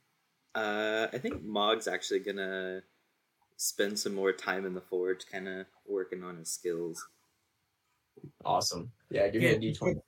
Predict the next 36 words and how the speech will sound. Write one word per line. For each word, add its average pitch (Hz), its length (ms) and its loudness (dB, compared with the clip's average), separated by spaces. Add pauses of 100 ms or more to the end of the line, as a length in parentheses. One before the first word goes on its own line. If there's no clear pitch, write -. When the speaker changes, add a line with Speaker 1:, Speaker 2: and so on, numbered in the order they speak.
Speaker 3:
for 165 120 4
that, 147 200 4
but 151 100 4
I 156 80 6
got 156 160 6
a 139 40 6
seven. 127 480 0 (840)
Speaker 1:
Can 139 120 0
I, 196 340 0 (100)
Speaker 2:
<laughs> - 100 -4
Speaker 1:
can 160 120 -4
I 170 120 0
add 156 320 2
any 156 160 -2
sort 139 220 0
of 143 100 0
tool 127 240 2
proficiencies 135 720 -4
I 131 80 -4
have 135 240 -6
for 135 80 -6
that, 139 300 -4
or? 98 380 -4 (2250)
Speaker 2:
Uh, 123 680 10
no, 127 300 6
this 151 180 6
is 170 160 4
just, - 540 6
like, 110 340 2 (100)
success 123 520 2
or 110 100 -2
fail, 104 600 2 (120)
getting 101 220 6
better 92 360 4
at 90 140 0
it. - 220 -6